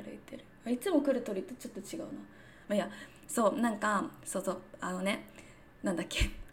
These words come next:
ビジネスのやり方とか分かんなかったから、コーチエミの下で学んで、で、私がすごく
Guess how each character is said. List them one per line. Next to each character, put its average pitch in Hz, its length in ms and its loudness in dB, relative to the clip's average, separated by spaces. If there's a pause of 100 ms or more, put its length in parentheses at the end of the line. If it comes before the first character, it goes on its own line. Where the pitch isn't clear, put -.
(160)
ビ 262 140 8
ジ 220 100 4
ネ 202 180 6
ス 190 640 2 (500)
の 269 220 12
や 208 120 12
り 208 100 6
方 233 200 6
と 233 60 2
か 202 100 4
分 185 100 0
か - 100 10
ん 285 80 12
な 285 60 6
か 202 80 0
っ 190 60 -4
た - 100 -6
か 202 120 0
ら、 208 100 2
コ 220 100 2
ー 214 40 2
チ 233 120 2
エ 226 40 2
ミ 214 80 0
の 185 80 0
下 190 220 -2
で 196 160 6
学 190 320 2
ん 208 80 0
で、 233 280 4 (440)
で、 233 140 6
私 254 300 6
が 254 240 12
す 214 140 0
ご 233 120 4
く 220 400 4